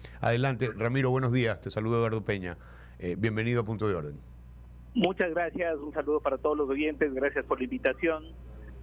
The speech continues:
Speaker 2: Eh, en efecto, el día de ayer, eh, se anunció por parte de los asambleístas de la Revolución Ciudadana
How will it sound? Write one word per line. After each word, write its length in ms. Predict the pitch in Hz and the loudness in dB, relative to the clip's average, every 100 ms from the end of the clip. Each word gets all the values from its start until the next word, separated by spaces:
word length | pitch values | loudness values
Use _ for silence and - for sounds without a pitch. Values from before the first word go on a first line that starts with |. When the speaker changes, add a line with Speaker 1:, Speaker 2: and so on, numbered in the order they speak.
| - - - | -16 -14 -2
Speaker 2:
Eh, 420 | 175 175 175 180 180 | 2 4 4 2 0
en 120 | 175 | -2
efecto, 380 | 180 262 - 208 | 0 0 2 0
el 80 | 180 | 2
día 120 | 196 | 0
de 100 | 180 | 0
ayer, 280 | 170 180 190 - | 2 2 2 -2
eh, 120 | 151 147 | -4 0
se 60 | 160 | 0
anunció 400 | 160 151 - 190 | -2 -4 -2 0
por 160 | 151 | 0
parte 300 | 165 165 170 | 0 0 0
de 100 | 160 | 0
los 200 | 147 143 - 156 | 0 0 -2 -6
asambleístas 640 | 147 143 151 143 170 - 160 | -2 0 2 2 2 0 0
de 80 | 147 | 0
la 100 | 131 | 0
Revolución 440 | 131 127 123 170 | -2 -2 0 0
Ciudadana 540 | 165 156 151 156 151 | 2 0 2 -2 -4